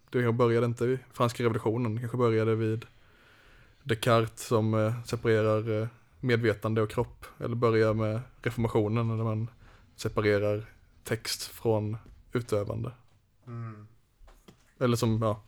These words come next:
Speaker 1: jag vet inte, Alexander Bard pratar ju om att det kanske handlar om informationsteknologiska, att det är en informationsteknologisk fråga egentligen, att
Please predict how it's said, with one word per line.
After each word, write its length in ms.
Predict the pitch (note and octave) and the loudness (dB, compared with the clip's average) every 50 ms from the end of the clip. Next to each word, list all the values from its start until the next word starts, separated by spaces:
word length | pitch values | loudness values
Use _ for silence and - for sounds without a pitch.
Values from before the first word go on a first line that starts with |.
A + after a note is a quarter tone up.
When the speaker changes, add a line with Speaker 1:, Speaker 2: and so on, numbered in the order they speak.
| - - _ - - | -20 -20 _ -16 -8
Speaker 1:
jag 60 | - A2 | -4 -4
vet 40 | G#2+ | -2
inte, 120 | G#2+ G2+ A2 | 0 0 0
Alexander 320 | A#2 A#2 - B2+ A#2 A2 | 0 0 0 2 2 4
Bard 280 | B2 A#2+ B2 B2 A#2+ - | 6 6 6 6 4 4
pratar 220 | A#2 A2+ - A#2 | 2 4 6 4
ju 60 | A2 | 4
om 80 | A2 A2 | 4 4
att 80 | A2+ | 2
det 80 | - A#2+ | 2 0
kanske 180 | A#2+ A2+ A#2 A2+ | 0 2 2 4
handlar 220 | A#2 A2+ A2 A2 | 4 4 6 6
om 140 | G#2+ A2 A2 | 4 4 2
informationsteknologiska, 1700 | - - C3 A#2+ A2+ - A2+ A2 - A#2 A2+ A2 A2+ A2+ - - - A2+ G#2+ G#2+ - A#2 - - A#2 A2 G#2+ G#2 G#2 A2+ A#2 - - B2+ A#2 A2+ A2+ - - - - - _ - - - _ - - - - _ _ - - - - | 0 0 0 -2 0 0 0 0 2 2 2 2 0 -2 -2 -2 0 0 0 0 0 -2 -2 0 2 4 4 4 2 0 -2 -2 0 0 0 0 -2 -8 -14 -20 -20 -20 _ -20 -20 -20 _ -20 -20 -20 -20 _ _ -20 -12 -10 -4
att 80 | A#2+ | 0
det 20 | B2 | 2
är 40 | |
en 80 | A#2+ B2 | 2 2
informationsteknologisk 920 | B2 A2+ - B2 A#2 C#3 C3 A#2+ - C3 A#2 A2+ B2 A#2+ A#2 C3+ C#3 - | 2 2 2 2 4 4 4 4 2 0 -2 0 0 2 2 0 0 0
fråga 320 | - C#3 A#2 G#2 - - - - - | 2 2 2 2 0 -4 -10 -12 -10
egentligen, 340 | - - F2 - - - - | -8 -8 -8 -8 -10 -12 -12
att 180 | - - - | -12 -14 -16